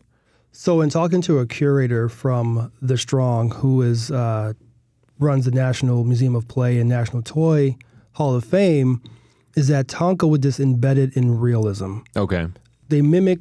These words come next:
Speaker 1: the real life-like machinery th-, down to the T.
Speaker 2: Mm-hmm.
Speaker 1: And that's what set them apart from everybody. It wasn't fantastical. It wasn't, you know, very animated. It was a miniature version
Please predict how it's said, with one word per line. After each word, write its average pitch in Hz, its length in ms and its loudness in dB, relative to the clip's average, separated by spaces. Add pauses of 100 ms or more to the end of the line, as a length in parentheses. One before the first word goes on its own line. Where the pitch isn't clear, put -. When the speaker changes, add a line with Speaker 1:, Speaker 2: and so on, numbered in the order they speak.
Speaker 1:
the 139 240 -2
real 156 600 2 (140)
life-like 131 880 -2 (720)
machinery 127 760 0 (760)
th-, 139 140 -6 (200)
down 143 300 2
to 139 100 -6
the 127 120 0
T. 110 360 -6 (200)
Speaker 2:
Mm-hmm. 92 240 0 (420)
Speaker 1:
And 135 180 2
that's 147 300 -2
what 139 180 0
set 135 220 -4
them 127 140 0
apart 120 320 -4
from 127 100 -4
everybody. 127 280 0
It 131 120 0
wasn't 151 420 0 (420)
fantastical. 139 720 0
It 131 60 0
wasn't, 135 380 0
you 135 60 0
know, 120 180 -2
very 131 460 -2
animated. 135 720 0 (640)
It 160 120 2
was 143 180 2
a 127 80 2
miniature 147 600 2
version 131 640 2